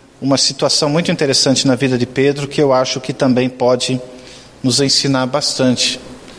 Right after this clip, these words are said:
naquilo que o Senhor deseja fazer em nossos corações e na nossa vida. Amém? Pai querido, obrigado acima de tudo pela palavra do Senhor.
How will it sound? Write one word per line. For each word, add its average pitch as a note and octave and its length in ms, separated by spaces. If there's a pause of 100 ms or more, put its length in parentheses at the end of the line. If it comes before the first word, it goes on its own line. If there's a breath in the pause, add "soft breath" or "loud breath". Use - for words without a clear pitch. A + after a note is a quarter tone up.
(500 loud breath)
naquilo C3 380
que B2+ 100
o B2+ 40
Senhor A#2 300
deseja A2+ 380
fazer A2+ 320
em A2+ 60
nossos G#2+ 260
corações A#2 600
e - 20
na A#2 80
nossa A2+ 300
vida. F#2 260
Amém? B2+ 260 (1200 loud breath)
Pai D#3+ 100
querido, D#3 420
obrigado D#3+ 680
acima D#3 400
de C3+ 140
tudo D#3+ 260
pela C#3+ 240
palavra B2 480
do A2 140
Senhor. C3+ 480